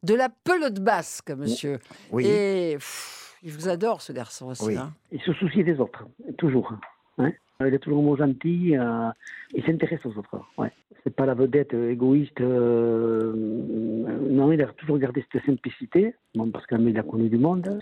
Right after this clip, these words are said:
Speaker 3: Souvent, je lui dis, je lui dis, il a une, il a une expression, euh, et moi, je, je le répète, mon terme, comme encore dimanche, on était à table en face, et je lui dis, je lui dis souvent pour rigoler, hein, pour rigoler. « Alors, est-ce que tu m'as compris ? » Parce que souvent, il le dit, ça. Quand il parle, et puis il y a quelqu'un en face de vous, un copain, «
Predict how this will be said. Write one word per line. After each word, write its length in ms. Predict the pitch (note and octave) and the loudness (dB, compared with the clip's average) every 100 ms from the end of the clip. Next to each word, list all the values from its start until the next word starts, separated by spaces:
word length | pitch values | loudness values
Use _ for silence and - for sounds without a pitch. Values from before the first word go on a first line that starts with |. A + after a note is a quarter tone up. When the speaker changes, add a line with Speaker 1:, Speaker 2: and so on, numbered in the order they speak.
| - | -4
Speaker 3:
Souvent, 240 | D#3 F3 | 2 2
je 80 | C3 | 4
lui 140 | C3 | 2
dis, 180 | C3 D3+ | 4 4
je 60 | A#2+ | 4
lui 120 | B2 | 2
dis, 240 | A#2+ D3+ C#3 | 6 8 8
il 80 | A#2+ | 6
a 40 | |
une, 220 | A#2+ A#2+ - | 2 0 0
il 100 | B2+ | 0
a 40 | |
une 80 | B2 | 0
expression, 600 | A2+ - B2+ - D#3+ B2 | 0 -8 -6 0 2 0
euh, 40 | A2 G#2+ G#2+ - - - | -6 -10 -14 -20 -12 0
et 100 | A#2 | 4
moi, 160 | B2 A2 | 4 2
je, 220 | A2+ A2+ | 2 2
je 60 | B2 | 2
le 80 | A#2+ | 0
répète, 380 | A#2+ - D3+ | 0 -2 0
mon 100 | B2 | 0
terme, 320 | A#2 A#2 A#2 A#2 | -2 0 0 -2
comme 140 | G2+ A2 | -2 -4
encore 220 | G#2+ B2 | -2 2
dimanche, 300 | B2 A#2+ A#2 | 4 2 2
on 80 | A#2+ | 0
était 180 | G#2+ A#2+ | 0 0
à 60 | G#2+ | -2
table 240 | C#3 B2 | 0 0
en 160 | A#2 G2 | 0 -2
face, 140 | - B2+ B2 | -6 -6 -2
et 220 | G#2+ A2+ | -2 -2
je 60 | |
lui 80 | A2 | -4
dis, 120 | A#2+ A#2+ - - - | -6 -6 -8 -12 -6
je 40 | - | -2
lui 60 | |
dis 60 | A#2+ | 0
souvent 200 | C3+ C3+ | 2 2
pour 220 | A#2+ G#2 G2+ | 0 -8 0
rigoler, 360 | A#2+ D#3+ C3 | 4 6 4
hein, 40 | C#3 | 0
pour 120 | A#2+ | -2
rigoler. « 240 | A#2 C3 A#2+ - - - | 0 0 -2 -6 -6 0
Alors, 240 | C#3 - - | 0 0 -4
est-ce 140 | D#3 | -2
que 120 | - - | 0 -2
tu 160 | F#3 | 2
m'as 140 | E3 E3 | 2 2
compris ? » 480 | C#3 B2 - G#2+ - | 0 0 -2 -4 -6
Parce 120 | - | -12
que 100 | - - | -12 0
souvent, 140 | C#3 | 4
il 80 | D3 | 4
le 80 | B2 | 2
dit, 180 | B2 A#2 | -2 -6
ça. 140 | G#2 - - | -8 -10 -6
Quand 80 | B2 - | -4 -4
il 60 | - | -2
parle, 240 | E3 E3 | 0 0
et 40 | |
puis 160 | E3 B2 | -4 -2
il 100 | B2 | 2
y 60 | B2 | 2
a 60 | |
quelqu'un 320 | A#2 G#2+ - A#2+ | 2 -4 -2 -2
en 80 | |
face 180 | A2+ A#2 | -2 -2
de 60 | A2 | 0
vous, 300 | A#2 F3 C3 | 2 4 2
un 60 | A2+ | 0
copain, « 400 | - G#2 E3 C#3+ | -2 0 2 0